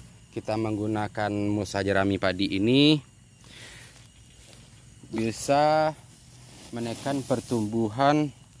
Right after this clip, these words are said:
hama penyakit, ya. Menekan bukan berarti menghabiskan, cuma menekan. Meskipun menekan, jadi kita bisa wanti-wanti nantinya, ya.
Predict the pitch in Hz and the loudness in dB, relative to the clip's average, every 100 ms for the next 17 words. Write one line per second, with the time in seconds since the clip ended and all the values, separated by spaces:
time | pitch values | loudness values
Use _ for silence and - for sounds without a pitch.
0 | - - - - - - - - - - | -20 -20 -20 -20 -20 -20 -20 -20 -20 -20
1 | - - - 113 107 107 113 123 - 120 | -18 -12 -4 0 0 2 2 2 2 -4
2 | - - - - - - - - - - | -4 -18 -18 -16 -16 -18 -20 -20 -20 -20
3 | - - 110 147 - - - - - - | -16 -2 0 0 -4 -20 -20 -20 -20 -20
4 | - - - - - - - - - 107 | -20 -20 -20 -20 -20 -20 -20 -20 -6 0
5 | 117 - 131 120 98 107 98 95 - 120 | 2 4 4 4 2 0 2 0 2 2
6 | 107 104 113 113 120 95 113 120 - - | 2 0 -2 -2 -2 0 -2 -4 -8 -20
7 | - - - 113 110 123 117 117 - 131 | -20 -10 0 2 4 4 2 2 0 4
8 | 127 113 156 135 143 143 139 143 135 160 | 4 4 4 4 4 2 2 2 4 4
9 | 156 - - - - 107 107 123 131 120 | 4 -2 -20 -20 -6 -4 0 0 0 0
10 | 110 117 104 120 | 0 0 0 2